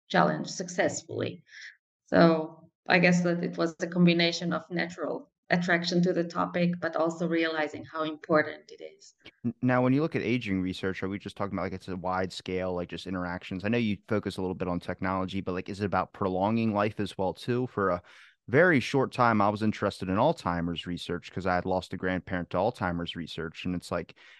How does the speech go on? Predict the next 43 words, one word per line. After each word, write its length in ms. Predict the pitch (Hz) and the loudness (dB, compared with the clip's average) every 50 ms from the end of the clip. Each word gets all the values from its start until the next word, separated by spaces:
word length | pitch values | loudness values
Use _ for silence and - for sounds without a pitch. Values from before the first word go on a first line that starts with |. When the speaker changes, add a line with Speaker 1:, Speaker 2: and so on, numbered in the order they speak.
| _ _ _ | _ _ _
Speaker 2:
trying 240 | - 127 120 117 107 | 2 4 6 6 6
to 60 | 113 | 6
understand 600 | 104 107 98 98 - - - 107 110 123 135 127 104 | 6 6 4 2 0 0 0 0 2 4 4 4 4
that 140 | 95 92 | 4 2
a 40 | 90 | 2
little 240 | 87 87 87 90 87 | 0 -2 -4 -4 -4
bit 240 | 78 76 87 - - | -4 -4 -6 -6 -6
more 300 | - 90 87 87 90 95 | -6 -4 -2 -2 -2 -2
because, 480 | 92 104 - - - 98 95 90 - | -4 -6 -6 -4 -2 -2 -2 -2 -2
like, 240 | 101 92 92 - - - - | -4 -4 -4 -6 -10 -12 -8
I, 120 | - 110 - - | -6 -4 -2 2
I 60 | 117 | 4
mean, 120 | 113 120 101 | 4 6 6
I 160 | 67 110 120 | 6 6 6
don't 140 | 131 127 123 | 8 8 8
know, 180 | 123 127 117 | 8 8 6
'cause 220 | 104 - 107 98 - - | 6 2 -2 -6 -2 0
aging 360 | 120 135 151 135 127 110 101 | 2 2 2 4 4 4 4
is 100 | 92 87 | 4 4
obviously 440 | 104 80 107 117 113 113 - - 98 | 4 6 6 6 6 4 2 0 -2
a 40 | |
process 480 | - - 104 101 101 - - 95 - - | 0 2 2 2 2 2 -2 -6 -4 -2
we're 100 | 95 92 | -2 0
all 120 | 92 95 | 0 0
going 220 | 92 92 92 92 90 | 0 0 0 0 0
to 60 | 87 | -2
be 120 | 85 92 | -4 -2
going 320 | 87 95 101 120 139 127 104 | -2 0 0 0 0 0 -2
through, 280 | - - 90 87 90 | -4 -4 -4 -4 -4
but 240 | 82 80 87 85 - - - - - - - _ _ | -4 -4 -4 -4 -4 -8 -14 -20 -20 -20 -20 _ _
I've 140 | - 104 107 | 0 4 6
also 500 | 120 135 165 151 - - 123 104 95 - - _ _ _ _ _ _ _ - | 6 6 6 4 2 0 0 0 0 -2 -8 _ _ _ _ _ _ _ -8
started 260 | - - 113 113 110 | -4 0 0 0 0
to 80 | - 110 | -2 -2
be 160 | 110 107 104 | 0 0 0
interested 480 | 104 - - 110 104 104 - - 107 | 0 0 -2 -2 -2 -2 -2 -4 -2
in 100 | 104 104 | -2 0
more 200 | 98 98 95 104 | 0 2 0 0
of 80 | 101 95 | 0 0
the 100 | 104 98 | -2 -4
generational 840 | 87 - 101 98 101 95 92 92 92 - - - 104 95 92 - | -2 0 0 0 0 0 0 0 -2 -2 -4 -2 -2 -2 -2 -4
gaps 440 | - 87 98 123 135 101 - - - | -4 -2 0 0 0 0 -4 -10 -14
between 640 | - - 92 - - - 113 117 131 127 107 87 82 | -14 -14 -14 -12 -8 -4 -2 -2 0 0 -2 -2 -4